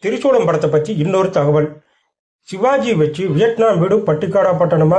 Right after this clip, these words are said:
ஞான ஒளி, ராஜபாட்டம் குதிரை, தங்கப்பதக்கம் போன்ற பல படங்களை இயக்கிய மாதவனுக்கு தான் திரிசூலம் படத்தை இயக்கிற பொறுப்பை நடிகர் திலகம் சிவாஜி கணேசன் முதல்ல கொடுத்தார். சங்கர் குரு தமிழ் ரீமேக் உரிமையை வாங்கின சிவாஜி, தன்னோட சிவாஜி புரொடக்ஷன் சார்பில்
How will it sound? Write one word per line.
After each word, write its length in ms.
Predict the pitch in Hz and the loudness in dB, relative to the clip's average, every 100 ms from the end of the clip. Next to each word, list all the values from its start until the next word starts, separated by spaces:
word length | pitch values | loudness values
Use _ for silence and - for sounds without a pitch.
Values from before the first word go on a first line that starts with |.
| 202 | 2
ஞான 280 | 147 165 196 | 2 2 2
ஒளி, 220 | 175 180 202 202 - | 2 0 -4 -6 -8
ராஜபாட்டம் 640 | 147 175 185 170 175 165 147 | -2 0 0 0 0 0 0
குதிரை, 260 | 147 185 | 2 0
தங்கப்பதக்கம் 840 | 208 165 175 190 156 151 190 202 202 - _ _ _ _ | 0 0 0 0 0 0 2 0 -4 -18 _ _ _ _
போன்ற 260 | 196 226 190 | -2 0 0
பல 300 | 135 156 233 | 2 2 2
படங்களை 400 | 226 185 240 262 220 | 2 0 2 2 2
இயக்கிய 240 | 190 190 | 2 0
மாதவனுக்கு 600 | 143 139 202 226 185 151 156 | 2 2 2 2 2 0 0
தான் 300 | 170 196 196 | 0 0 0
திரிசூலம் 480 | - 233 285 262 185 | -2 0 2 2 2
படத்தை 280 | 156 151 156 | 0 2 2
இயக்கிற 300 | 151 170 165 143 | 2 2 0 2
பொறுப்பை 340 | 147 151 165 - - | 2 2 2 0 -2
நடிகர் 340 | 151 165 196 170 | 0 0 2 2
திலகம் 280 | 151 143 | 2 2
சிவாஜி 300 | - 151 185 | 0 0 2
கணேசன் 380 | 147 135 135 220 | 2 0 -2 -2
முதல்ல 400 | 151 160 143 208 | 0 0 0 0
கொடுத்தார். 440 | 180 156 151 151 - - _ _ _ _ _ _ _ | 0 0 0 -2 -4 -12 _ _ _ _ _ _ _
சங்கர் 400 | 170 226 254 247 | -4 -2 0 0
குரு 240 | 185 226 226 | 2 2 2
தமிழ் 320 | 165 214 226 | 0 2 2
ரீமேக் 440 | 139 196 202 202 | 2 0 0 0
உரிமையை 260 | 170 170 160 | 2 4 2
வாங்கின 300 | 143 165 151 | 2 2 0
சிவாஜி, 460 | - 156 175 175 180 - - _ _ _ - | 0 0 0 0 -4 -6 -16 _ _ _ -4
தன்னோட 380 | 190 220 220 226 | 0 2 2 0
சிவாஜி 440 | 185 185 202 202 | 0 0 0 -2
புரொடக்ஷன் 440 | - 170 160 190 | -2 0 0 -2
சார்பில் 480 | - 165 160 147 147 | -2 0 2 2 2